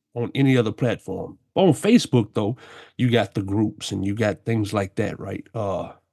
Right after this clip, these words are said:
so I, I would be in those groups. I never posted a whole lot because I, I just never did. I, I would be in there, though, so I would see the notifications.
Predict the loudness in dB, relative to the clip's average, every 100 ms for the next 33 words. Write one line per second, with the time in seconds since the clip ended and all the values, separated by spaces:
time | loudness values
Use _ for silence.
0 | _ _ -14 0 2 2 0 _ _ _
1 | _ _ _ _ _ _ _ -6 0 4
2 | 4 4 4 6 8 6 4 0 -2 0
3 | 0 0 -10 -16 -8 -4 2 2 2 -2
4 | 0 6 6 6 4 4 6 6 6 6
5 | 4 -2 _ _ _ -14 -12 -6 0 0
6 | 0 -2 -6 -12 -16 -18 _ _ _ _
7 | -6 -2 0 2 2 2 0 0 4 6
8 | 4 2 -2 -2 2 2 2 2 4 4
9 | 2 0 -2 -4 -4 -6 -4 -2 0 0
10 | 0 -2 -6 -4 -2 -2 -4 -10